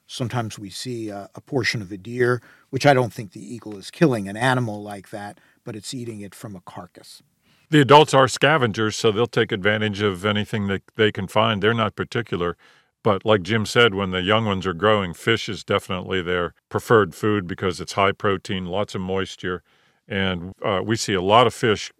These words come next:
Speaker 2: out of the Potomac brought into the nest here, and it's been a, a good source for these eagles. Well, Jim, we've got eagles, you know, on the rebound. Populations are coming up, but we've still got some continuing threats to eagles. Let's talk about those.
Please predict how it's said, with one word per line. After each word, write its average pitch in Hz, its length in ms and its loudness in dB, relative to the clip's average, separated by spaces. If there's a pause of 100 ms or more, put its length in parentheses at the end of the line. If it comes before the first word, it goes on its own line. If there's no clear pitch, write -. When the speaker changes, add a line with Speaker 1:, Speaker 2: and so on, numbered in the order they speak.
Speaker 2:
out 101 180 0
of 95 100 -2
the 90 120 -2
Potomac 95 520 -2
brought 90 260 2
into 87 200 -4
the 85 120 -6
nest 90 340 -4
here, 85 240 -6
and 80 240 -10
it's - 140 -12
been 95 220 -2
a, 87 220 -4
a 95 140 -4
good 85 260 -4
source - 460 -4
for - 220 -6
these 87 400 -4
eagles. 92 520 -4 (240)
Well, 151 120 12
Jim, 151 280 6
we've 143 240 2
got 127 240 4 (180)
eagles, 127 520 2
you 127 80 0
know, 117 180 2
on 143 180 4
the 135 80 2
rebound. 127 540 2
Populations 127 720 2
are 110 40 -2
coming 117 360 -2
up, 117 180 2
but 101 180 0 (280)
we've 131 120 0
still 220 200 2
got 170 200 2
some 127 160 0
continuing 127 680 0
threats 131 400 2
to 101 200 -4
eagles. 95 400 -4
Let's 143 160 -4
talk 156 240 -2
about 107 300 2
those. 113 400 4